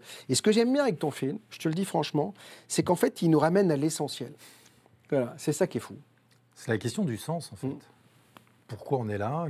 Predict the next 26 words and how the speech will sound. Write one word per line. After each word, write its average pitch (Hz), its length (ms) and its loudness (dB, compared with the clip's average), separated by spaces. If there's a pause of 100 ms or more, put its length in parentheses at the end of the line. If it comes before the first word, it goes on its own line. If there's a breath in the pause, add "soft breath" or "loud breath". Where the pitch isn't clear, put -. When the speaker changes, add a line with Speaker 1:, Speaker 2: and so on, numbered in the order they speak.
Speaker 2:
Quel 98 260 -4
lien 120 160 -2
on 110 100 -4
va 92 120 -4
tisser - 380 -8
entre 98 280 -10
nous ? 131 360 -2
Euh, 104 120 -4 (300)
on 101 100 -6
va 95 200 -2
où ? 170 240 -2 (580 loud breath)
Euh, 98 540 -6
la 92 100 -4
question 101 300 -10
du 98 100 -8
miracle 110 400 -2
pose 202 180 -2
cette - 200 -6
question 107 340 -8
de 101 100 -4
Speaker 1:
Mm. 101 40 -4
Speaker 2:
l'existence. 104 640 -4
Speaker 1:
Mm. 113 140 0 (100)
Speaker 2:
À 95 80 -12
quoi 113 180 -8
sert-on ? - 400 -12